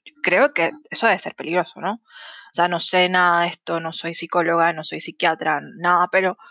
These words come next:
pero me imagino que eso, que eso es peligroso. Igual en uno de estos capítulos que escuché de Sadhguru, él decía una y otra vez,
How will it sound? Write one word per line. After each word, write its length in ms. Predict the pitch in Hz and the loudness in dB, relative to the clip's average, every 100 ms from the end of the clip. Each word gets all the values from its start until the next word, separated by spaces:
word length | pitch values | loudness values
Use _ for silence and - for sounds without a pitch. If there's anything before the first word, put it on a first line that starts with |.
| - _ _ - | -20 _ _ -6
pero 220 | 165 165 | -4 -4
me 60 | 165 | -4
imagino 400 | 160 240 339 294 | -2 2 4 2
que 80 | 180 | 0
eso, 160 | - - - | -4 -6 -4
que 120 | 165 | -6
eso 180 | - 165 | -2 -4
es 100 | - | -4
peligroso. 680 | 165 160 165 160 - 170 - _ _ _ _ _ _ _ | -4 -4 -2 -4 -6 -12 -16 _ _ _ _ _ _ _
Igual 380 | 233 220 226 262 | -2 2 4 4
en 100 | 302 | 0
uno 220 | 311 311 | 4 4
de 60 | 294 | 4
estos 220 | - 294 | -2 -2
capítulos 540 | - - - 285 277 | -2 -4 -4 -4 -4
que 100 | 240 | -6
escuché 300 | - 202 214 | -8 -4 2
de 160 | 220 226 | 2 4
Sadhguru, 580 | 254 254 294 254 254 - _ - - - - - - - - _ | 2 2 0 0 -4 -12 _ -20 -18 -16 -16 -18 -18 -20 -20 _
él 220 | 185 185 | 0 2
decía 400 | 208 - 240 233 | 0 0 0 2
una 240 | 277 302 247 | 2 2 2
y 60 | |
otra 240 | 202 196 170 | 2 2 2
vez, 320 | 127 - | 0 -4